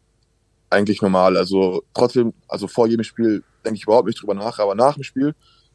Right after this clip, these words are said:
komme ich manchmal dazu, dass ich auch wirklich zu Leuten sage, "Boah, ja, krass, dass ich gegen dich spielen konnte." Weil als ich halt sechzehn war, saß ich halt im Physikunterricht und hab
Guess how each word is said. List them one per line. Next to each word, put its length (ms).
komme 160
ich 80
manchmal 220
dazu, 140
dass 100
ich 80
auch 80
wirklich 300
zu 140
Leuten 200
sage, 280
"Boah, 160
ja, 140
krass, 180
dass 140
ich 80
gegen 160
dich 100
spielen 260
konnte." 380
Weil 140
als 180
ich 140
halt 160
sechzehn 340
war, 200
saß 180
ich 80
halt 100
im 60
Physikunterricht 720
und 80
hab 120